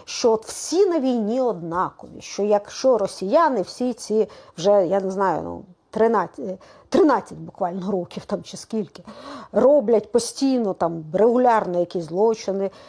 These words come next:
то збивають дійсно літак, то, е, ш-, от, е, то, то в Бучі влаштовують різню, то б'ють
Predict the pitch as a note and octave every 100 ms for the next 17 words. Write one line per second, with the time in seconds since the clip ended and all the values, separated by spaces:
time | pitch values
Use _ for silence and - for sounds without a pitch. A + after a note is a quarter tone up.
0 | - - C#4 G#3 F#3 F3+ G#3+ E3 D3 F#3
1 | F#3 E3+ D3+ D#3+ - G#3+ B3+ A3 - _
2 | _ _ - - - _ - A#3+ B3 F#3+
3 | - - - G3 G3+ G3 G3 F#3+ G3 F#3
4 | F#3+ - - A4+ F4+ - - - - A3
5 | G3 F#3+ F#3+ - G3 F#3 F#3+ F3+ A#3 G#3+
6 | A#3 F#3 G#3 C#4+ C4+ A#3 A3 - A#3 G3+
7 | G#3 G#3 G#3+ A3+ F#3 E3 E3+ G#3+ F#3 -
8 | - - G3+ G#3+ F3+ E3+ A#3+ C4